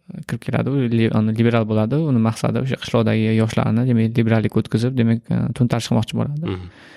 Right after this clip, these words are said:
Speaker 1: O'sha yerda, e, Aureliano, demak, ishonadi o'sha liberallikka. Asosda, demak, e, konservativlikni qancha, e, konservativlikni yomon tomonlarini ko'rishni boshlaydi va boya liberallikni, boya odamlar teng bo'lishi kerak, hammaga bir xil imkon berilishi kerak,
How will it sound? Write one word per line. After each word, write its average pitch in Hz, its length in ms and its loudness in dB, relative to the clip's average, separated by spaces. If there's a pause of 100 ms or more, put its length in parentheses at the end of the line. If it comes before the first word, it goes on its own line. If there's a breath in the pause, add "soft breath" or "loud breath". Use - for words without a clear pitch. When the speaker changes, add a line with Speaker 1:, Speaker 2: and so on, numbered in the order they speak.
(180 loud breath)
Speaker 1:
O'sha 120 260 0
yerda, 117 160 0 (200)
e, - 140 -4 (160)
Aureliano, 120 600 4
demak, 120 320 0
ishonadi 123 400 2
o'sha 113 240 -2
liberallikka. 113 640 0
Asosda, 117 460 -2
demak, 113 340 -2
e, - 200 -8 (440)
konservativlikni 120 640 -2
qancha, 120 260 -2
e, - 200 -10 (220)
konservativlikni 131 720 0 (500 loud breath)
yomon 131 260 4
tomonlarini 123 400 2
ko'rishni 117 240 0
boshlaydi 120 380 -2
va 143 80 2 (140)
boya 117 200 0
liberallikni, 117 480 0
boya 113 160 -4
odamlar 117 320 2
teng 117 240 0
bo'lishi 113 240 -4
kerak, 113 560 -2
hammaga 113 320 0
bir 113 80 -4
xil 120 160 -6
imkon 113 240 -2
berilishi 113 320 -4
kerak, 120 560 -4